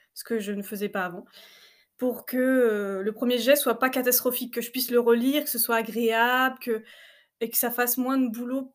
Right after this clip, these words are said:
pour après, en fait, pour l'étape d'après, parce que l'étape d'après, elle est très difficile pour moi, donc je me rends compte que c'est mieux quand le premier jet était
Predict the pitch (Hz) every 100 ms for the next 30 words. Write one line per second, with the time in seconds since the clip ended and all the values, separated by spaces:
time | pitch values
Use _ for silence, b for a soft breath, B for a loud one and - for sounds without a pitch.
0 | - 233 233 220 _ _ - 233 254 240
1 | 202 233 233 220 214 226 208 202 - 247
2 | 202 - - 202 202 220 202 202 - 247
3 | 220 196 - 254 226 - - 240 226 208
4 | 240 247 214 214 220 220 262 254 240 -
5 | 220 240 285 302 311 262 233 233 233 247
6 | 240 220 254 233 240 220 202 190